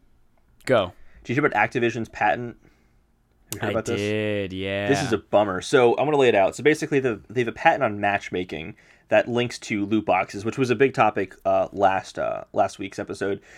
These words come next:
Speaker 2: So basically, how it works is they wanna have matchmaking done where you are a junior player who's, like, newer gets matched with an expert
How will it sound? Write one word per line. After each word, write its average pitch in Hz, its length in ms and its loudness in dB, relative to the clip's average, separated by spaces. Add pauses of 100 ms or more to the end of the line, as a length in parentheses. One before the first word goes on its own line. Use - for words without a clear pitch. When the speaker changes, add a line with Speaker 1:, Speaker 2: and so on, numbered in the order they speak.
(140)
Speaker 2:
So 147 400 4 (800)
basically, 170 400 4
how 143 160 8
it 120 40 -2
works 123 260 -2
is 110 120 -2
they 143 140 6
wanna 156 280 2
have 120 220 -2
matchmaking 131 600 -2
done 110 300 0
where 98 340 -2 (280)
you 117 220 0
are 104 260 -2 (360)
a 120 100 0
junior 160 420 0
player 131 360 4
who's, 120 160 0
like, 104 120 0
newer 107 560 -2 (120)
gets 107 220 -8
matched 113 360 0
with 107 100 -6
an 95 100 -6
expert 110 320 -4